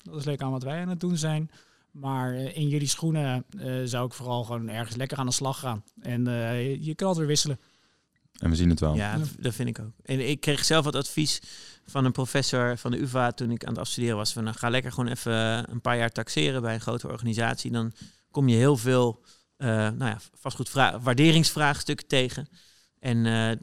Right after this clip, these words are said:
Speaker 3: hoe meer je er ziet, eh, hoe meer je daarvan leert." En, eh, uiteindelijk draait het in het vastgoed natuurlijk toch om de waardering. Dat geldt voor ons product als vastgoeddata.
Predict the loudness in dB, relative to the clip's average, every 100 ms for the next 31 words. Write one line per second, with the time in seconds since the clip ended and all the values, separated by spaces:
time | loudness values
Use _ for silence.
0 | -6 -2 2 4 4 2 0 -2 -2 -2
1 | -8 -8 -6 -2 0 0 0 -2 -4 -4
2 | -2 -4 -8 -14 -10 -4 -4 -4 -6 -4
3 | -2 -2 -4 -8 -18 _ _ _ _ -4
4 | -2 4 4 4 2 2 2 2 -2 -8
5 | -6 -2 -2 0 -2 -2 -6 -8 -10 -8
6 | -8 -6 -6 -8 _ -10 -4 -4 -2 -4
7 | -2 -2 -4 -6 -12 -10 -4 0 -2 -4
8 | -16 _ _ -14 -6 -6 -4 -4 -4 -6
9 | -6 -6 -6 -6 -4 -4 -6 -10